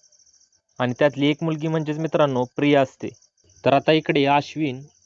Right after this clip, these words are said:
प्रियाला घेऊन सुभेदारांच्या घरी आलेलो असतो. तर आता प्रताप त्याला अडवतो आणि बोलतो की "तुझ्या बायकोला या घरात घेऊन येता येणार नाही." तर आता अश्विन उलट उत्तर देत बोलतो की "तन्वी ही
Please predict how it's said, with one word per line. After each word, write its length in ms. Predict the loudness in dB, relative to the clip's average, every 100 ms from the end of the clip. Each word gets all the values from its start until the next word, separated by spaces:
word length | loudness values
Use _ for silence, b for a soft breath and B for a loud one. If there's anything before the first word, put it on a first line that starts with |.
| _ _
प्रियाला 340 | -2 0 2 2
घेऊन 280 | 0 -2 -4
सुभेदारांच्या 640 | -4 0 4 4 2 -2
घरी 200 | 0 2
आलेलो 320 | 4 4 2
असतो. 280 | 0 -2 -6 -6 b b _ _ -2
तर 100 | 2
आता 240 | 2 2 -2
प्रताप 360 | 0 0 0 -2
त्याला 240 | 0 2 2
अडवतो 340 | 0 -4 -4
आणि 180 | -6 -4
बोलतो 400 | -4 -4 -4 -4
की 140 | -6 -12
"तुझ्या 460 | -6 -6 0 0 2
बायकोला 500 | 0 -2 -2 0 -2 -6 _ _ _ _ _
या 140 | -2 2
घरात 400 | 4 2 0 -2
घेऊन 260 | -2 0
येता 220 | -2 0
येणार 260 | -2 -2 -4
नाही." 240 | -4 -6 -8 _ _ _ _ _ _ _ _ 0
तर 80 |
आता 220 | 0 2 0
अश्विन 380 | 0 -4 -4
उलट 300 | -2 0 0
उत्तर 260 | -2 -2 -2
देत 160 | 0 2
बोलतो 360 | 2 2 2 2
की 100 | -2 -2
"तन्वी 340 | -2 0 0 0 -4 -20 -20 _ -8 2
ही 180 | 2